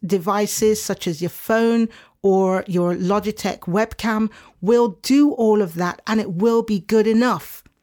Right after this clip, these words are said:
But I will stress, you don't want to have rubbish sound. If you have rubbish sound, it literally will destroy everything. People will put up with a poorer quality video, but they will not put up with really bad sound,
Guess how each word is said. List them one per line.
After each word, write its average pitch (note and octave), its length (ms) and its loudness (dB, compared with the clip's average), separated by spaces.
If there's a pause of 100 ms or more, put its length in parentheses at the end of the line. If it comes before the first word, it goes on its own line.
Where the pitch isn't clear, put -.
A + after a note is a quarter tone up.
(240)
But G#3 120 -4
I G3 120 -2
will G3 200 0
stress, - 640 -4 (460)
you G#3+ 240 2
don't G#3 220 0
want G3 220 -4
to F#3 100 -6
have E3 260 -6
rubbish E3+ 320 -6
sound. C#3+ 440 -6 (340)
If F#3 180 -6
you F3 80 -2
have G#3 320 -4
rubbish G3 260 -4
sound, F#3 440 -4 (260)
it - 200 -2
literally F3+ 720 -2
will E3+ 260 -2
destroy E3+ 480 -4
everything. E3 440 -8
People B3 280 -6
will G#3 140 -2
put - 240 -6
up - 260 -6
with F#3 280 -2 (400)
a F3+ 260 0 (120)
poorer A3+ 360 0
quality G#3+ 840 -2 (240)
video, F#3+ 360 0
but F3 160 -6
they F3+ 120 -2
will F#3 240 -2
not F#3 240 -6
put F3 140 -4
up - 200 -8
with E3 220 -6
really E3 260 -2
bad E3 260 -6
sound, D3+ 440 -6